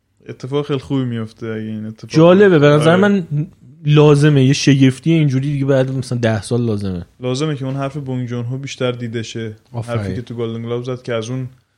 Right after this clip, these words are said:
Speaker 1: فاصلهٔ یه میلیمتری زیرنویستون اگه
Speaker 2: یه
Speaker 1: بالاتر
Speaker 2: اینچی.
Speaker 1: برین، یه اینچی،
Speaker 2: ام.
Speaker 1: یه اینچی زیرنویستون اگه بالاتر برین به دنیای جدیدی از فیلم ها وارد میشین.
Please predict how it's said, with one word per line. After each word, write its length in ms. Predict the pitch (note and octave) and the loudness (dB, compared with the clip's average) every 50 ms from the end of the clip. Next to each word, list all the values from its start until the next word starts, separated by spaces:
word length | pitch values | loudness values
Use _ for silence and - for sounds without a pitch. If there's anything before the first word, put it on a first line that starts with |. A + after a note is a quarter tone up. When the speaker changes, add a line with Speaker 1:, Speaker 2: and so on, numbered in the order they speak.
| _ _ | _ _
Speaker 1:
فاصلهٔ 440 | _ _ B2 A2+ - B2+ A#2 A#2 B2+ | _ _ -6 -6 -4 -6 -4 -2 -2
یه 160 | C3 C#3 B2+ | 0 0 -2
میلیمتری 580 | B2 B2 B2 B2 B2 A#2+ A2+ A2+ A2 - C#3 C3+ | -2 -2 0 0 0 -2 -2 -4 -4 -4 -4 -4
زیرنویستون 640 | C3 C3 B2 B2 A#2+ A#2 A#2+ B2 C3 C3 - C3+ | -2 -4 -6 -6 -6 -8 -8 -8 -10 -10 -10 -8
اگه 100 | B2+ B2+ | -6 -6
Speaker 2:
یه 60 | B2+ B2 | -4 2
Speaker 1:
بالاتر 200 | B2 A#2+ A2 A2+ | 4 4 6 6
Speaker 2:
اینچی. 380 | A2 A2 A2+ A#2 A#2 A2+ G#2+ | 4 2 2 0 0 0 0
Speaker 1:
برین، 440 | G#2+ A2+ B2+ C3 B2+ A#2+ A#2 A#2+ B2 | -2 -2 -2 -6 -6 -6 -8 -8 -10
یه 100 | A#2 A2+ | -10 -8
اینچی، 540 | A2+ A2+ A2+ A2 - - A#2+ B2+ C3 C#3 C3+ A#2+ | -6 -8 -8 -8 -10 -10 -8 -8 -8 -8 -6 -4
Speaker 2:
ام. 260 | A#2 A2 A2 A#2 B2 _ | -4 -4 -4 -6 -8 _
Speaker 1:
یه 100 | A#2 A#2 | -10 -10
اینچی 300 | A#2 A#2 A2+ - C3+ C3 | -10 -10 -8 -6 -6 -6
زیرنویستون 520 | C3 C3 B2 A#2+ A#2+ A#2+ A#2+ - C3 C#3 | -4 -6 -6 -6 -8 -8 -10 -10 -10 -8
اگه 100 | C3+ C3 | -8 -8
بالاتر 440 | B2+ B2 A#2+ A#2 A#2 A#2 B2 A#2 A2+ | -4 -4 -4 -4 -4 -4 -4 -4 -4
برین 240 | A2+ A#2 A#2+ C#3 C#3 | -4 -4 -6 -6 -6
به 60 | C3+ | -8
دنیای 360 | B2 A#2+ A2+ A#2 A#2+ B2 B2+ | -6 -6 -6 -6 -4 -4 -4
جدیدی 340 | C3 B2 B2 A#2+ A#2+ A#2+ A#2+ | -2 -2 0 0 0 0 -2
از 180 | A2+ A2 G#2+ - | -2 -2 -4 -6
فیلم 180 | - A#2 A2+ | -8 -8 -8
ها 100 | A2+ A2+ | -8 -6
وارد 300 | G#2+ A2 A2 A2 A2 G#2+ | -6 -4 -4 -4 -6 -6
میشین. 340 | A2+ A2 G#2+ - A2+ A2 G#2+ | -8 -10 -12 -10 -12 -12 -12